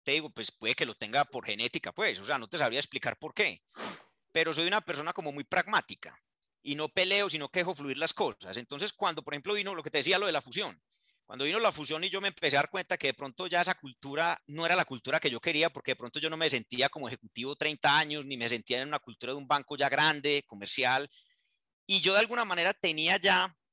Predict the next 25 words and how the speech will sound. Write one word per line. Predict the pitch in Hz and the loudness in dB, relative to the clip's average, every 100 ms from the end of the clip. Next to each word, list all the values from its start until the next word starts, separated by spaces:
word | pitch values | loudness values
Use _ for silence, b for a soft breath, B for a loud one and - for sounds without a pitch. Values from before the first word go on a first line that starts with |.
| _ | _
por | 151 143 | -8 -4
todo | 180 | -4
lo | 214 | -4
que | 170 | 0
había | 156 | 0
aprendido | 180 170 139 147 | 0 -2 -2 0
en | |
I | 170 175 | 2 0
N | 170 | 0
G | 170 190 | -4 -4
y | 196 | -10
por | - 135 | -6 -2
el | 131 | 2
éxito | 175 - 190 | 2 2 -2
que | - | 2
había | 156 | 2
tenido | 170 139 143 | 2 -2 -2
con | - 139 | -2 -2
ese | 135 | -2
producto | - 127 185 | -4 -8 -8
específico | - 131 127 135 - | -4 0 0 -4 -4
de | 151 | -4
administración | 127 123 - 113 120 | -4 -4 -4 -4 -6
de | 143 | -6
activos, | - 135 123 143 | -4 -6 -6 -10